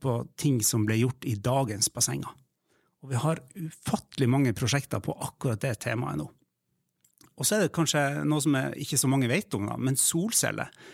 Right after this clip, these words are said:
Det er jo ikke sånn at vi i Norge tenker at sol er så veldig viktig fornybar energi. Det er jo ikke, det er ikke landet for det på en måte. Men så er det det med solceller, at de har den her, denne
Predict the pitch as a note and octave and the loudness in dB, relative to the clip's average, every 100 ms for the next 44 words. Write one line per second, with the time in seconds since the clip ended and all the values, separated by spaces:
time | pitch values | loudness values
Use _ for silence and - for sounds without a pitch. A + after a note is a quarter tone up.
0 | - - D#3+ C#3 C#3 A#2+ A2 A#2+ G#2+ C3 | -14 -2 0 2 2 2 2 0 0 0
1 | A#2 C3+ A#2 A2+ A2+ G#2 - D3 B2 G#2+ | 2 2 0 -2 -4 -2 0 2 2 0
2 | G2+ - A2 A#2 A2+ - - A2 A#2+ B2+ | 0 0 2 2 2 0 -4 -2 2 2
3 | A2+ A2 A2+ B2+ G#2+ A#2+ G#2 A#2 G2 - | 2 2 2 2 2 2 2 2 0 -8
4 | - _ _ C3 D3 C#3 C#3+ D#3 B2 - | -20 _ _ -4 0 2 4 4 2 2
5 | C#3 C#3+ - G#2+ G#2 - F#2+ - - - | 2 2 2 2 2 -2 -8 -12 -12 -12
6 | - - C3+ C3+ F3 D#3 D#3+ C#3+ - D3+ | -12 -4 0 2 4 2 4 2 2 2
7 | G#3 - G2+ G2 A#2+ D3+ E3 D3 C#3+ D3 | 2 0 -2 -2 0 2 2 2 -2 -4